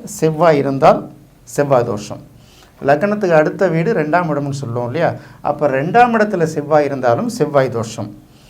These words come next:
அடுத்து நாலாம் இடத்துல செவ்வாய் இருந்தால் செவ்வாய் தோஷம், ஏழாம் இடத்துல செவ்வாய் இருந்தால் செவ்வாய் தோஷம்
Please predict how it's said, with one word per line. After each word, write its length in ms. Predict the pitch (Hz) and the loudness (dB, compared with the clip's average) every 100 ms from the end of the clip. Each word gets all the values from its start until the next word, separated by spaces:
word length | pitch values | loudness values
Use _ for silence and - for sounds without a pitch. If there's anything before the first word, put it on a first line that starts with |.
| - _ - | -20 _ 0
அடுத்து 600 | 123 - - 151 - - | 2 4 0 -4 -4 -10
நாலாம் 600 | - 123 147 220 240 233 | -6 0 2 6 6 4
இடத்துல 340 | 196 185 175 147 | 2 0 0 0
செவ்வாய் 460 | 143 147 143 147 | 0 -2 2 4
இருந்தால் 300 | 135 135 123 | 4 0 -2
செவ்வாய் 440 | 233 - 139 139 - | -2 -2 0 2 2
தோஷம், 400 | 117 104 - 101 - - - - - - - - _ - - | -2 -8 -10 -14 -16 -20 -20 -20 -20 -20 -20 -20 _ -20 -2
ஏழாம் 500 | 139 165 220 240 214 | 6 8 10 8 6
இடத்துல 220 | 196 185 | 4 2
செவ்வாய் 440 | 156 156 139 147 143 | -2 -2 2 4 4
இருந்தால் 380 | 135 131 190 | 2 0 0
செவ்வாய் 400 | - 156 143 143 | 0 -2 2 2
தோஷம் 460 | 123 113 - 120 113 | 2 -4 -6 -8 -8